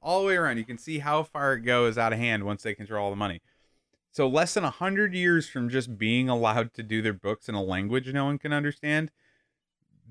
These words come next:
they have a trial which they proved that the Protocols of the Learned Elders of Zion, Zion was a forgery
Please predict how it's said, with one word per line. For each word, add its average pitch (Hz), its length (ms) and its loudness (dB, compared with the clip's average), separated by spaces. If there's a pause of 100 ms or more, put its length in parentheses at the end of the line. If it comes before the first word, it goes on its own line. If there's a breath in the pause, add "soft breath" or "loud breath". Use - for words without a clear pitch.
they 131 280 4
have 147 200 2
a 120 60 6
trial 127 840 2 (240)
which 117 480 -2
they 107 380 2 (480)
proved 135 1040 2 (500)
that 127 140 -2
the 131 80 -2
Protocols 156 640 2
of 123 140 0
the 117 100 2
Learned 143 320 4
Elders 135 400 4
of 104 140 0
Zion, 113 600 2 (180)
Zion 120 460 2
was 107 160 2
a 104 60 0
forgery 117 800 2